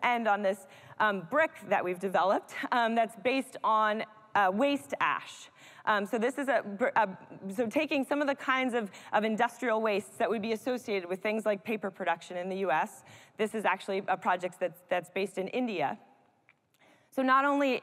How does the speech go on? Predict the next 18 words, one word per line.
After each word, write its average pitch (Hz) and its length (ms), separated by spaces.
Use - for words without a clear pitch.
is, 220 260
is 226 160
there, 202 400
you 196 80
know, 180 120
opportunity 233 480
to 208 100
solve 202 240
these 190 120
things 196 160
from 196 140
an 190 80
analytical 269 400
perspective, 226 340
there's 208 160
also 208 220
technology 170 540
innovation. - 560